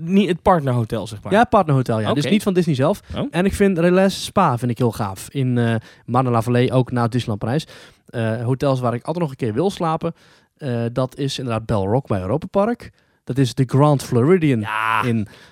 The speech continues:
Speaker 2: Walt Disney World.
Speaker 1: Ja, zeker. Ja, ja,
Speaker 2: En
Speaker 1: ja.
Speaker 2: dat is, eh, mm, eh, ja, dat is het denk ik wel.
Speaker 1: Eh, ik heb niet, niet, niet zo heel veel pretparkhotels geslapen.
Speaker 2: Oh, ik ga trouwens
Speaker 1: Oh.
Speaker 2: ook nog even, eh, eh, Bosrijk erbij gooien. Is niet echt een hotel, maar is wel fantastisch.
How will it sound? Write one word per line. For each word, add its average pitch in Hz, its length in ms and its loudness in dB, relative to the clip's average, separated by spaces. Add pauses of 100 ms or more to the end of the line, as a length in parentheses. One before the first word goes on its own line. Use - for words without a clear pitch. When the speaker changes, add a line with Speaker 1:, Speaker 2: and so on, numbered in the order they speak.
(120)
Speaker 2:
Walt 107 200 -2
Disney 196 260 4
World. 190 200 8
Speaker 1:
Ja, 98 180 -2
zeker. 98 420 -6
Ja, 98 220 -4
ja, 147 120 2
Speaker 2:
En 151 80 0
Speaker 1:
ja. 151 180 -6
Speaker 2:
dat 143 340 0
is, 151 600 0
eh, 110 760 -2 (800)
mm, 160 880 -6 (1040)
eh, 165 460 -2
ja, 240 240 2
dat 202 180 0
is 147 100 0
het 117 100 -6
denk 104 160 -14
ik - 80 -20
wel. - 200 -20 (880)
Speaker 1:
Eh, 160 280 2
ik 185 160 0
heb 185 120 2
niet, 185 220 2
niet, 175 240 2
niet 165 160 -2
zo - 80 0
heel 160 120 6
veel 143 100 2
pretparkhotels 127 720 0
geslapen. 214 300 2
Speaker 2:
Oh, 208 80 2
ik 170 60 0
ga 233 60 4
trouwens 214 300 2
Speaker 1:
Oh. 208 60 -8
Speaker 2:
ook 196 60 -4
nog 208 80 2
even, 185 260 2
eh, 160 300 -4
eh, 156 80 -6
Bosrijk 143 480 0
erbij 107 240 -2
gooien. 107 240 -2
Is 110 80 -4
niet 160 120 2
echt 147 120 -4
een 139 60 -2
hotel, 143 280 0
maar 180 160 -4
is 135 80 0
wel 156 160 2
fantastisch. - 580 -4